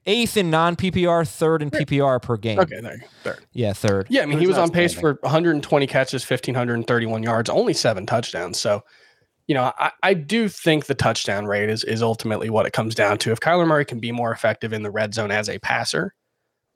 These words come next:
Speaker 2: um, I, I think that's where DeAndre Hopkins can make up for what, what he might lose in volume.
Speaker 3: And think about what that offense is gonna look like in the red zone now. Last year, it was Larry Fitzgerald and Christian Kirk.
Speaker 2: Yeah.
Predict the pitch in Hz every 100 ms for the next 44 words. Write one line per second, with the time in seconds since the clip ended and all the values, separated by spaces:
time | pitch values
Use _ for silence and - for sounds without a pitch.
0 | _ 113 110 98 87 82 _ _ _ _
1 | _ _ 135 - 135 - - 151 139 123
2 | 120 110 107 - 120 107 104 104 107 120
3 | 123 - 107 - 113 107 107 104 - -
4 | 104 107 113 - 147 175 127 123 127 113
5 | 98 - 90 - - 92 - - _ _
6 | _ _ - 131 - 151 160 147 123 113
7 | 110 127 120 131 117 110 117 113 - -
8 | 95 90 107 95 92 90 113 160 98 85
9 | 80 82 98 107 110 - 113 104 95 92
10 | 104 101 - - 113 101 98 - 110 95
11 | - 90 - 151 120 113 - _ _ _
12 | _ - 104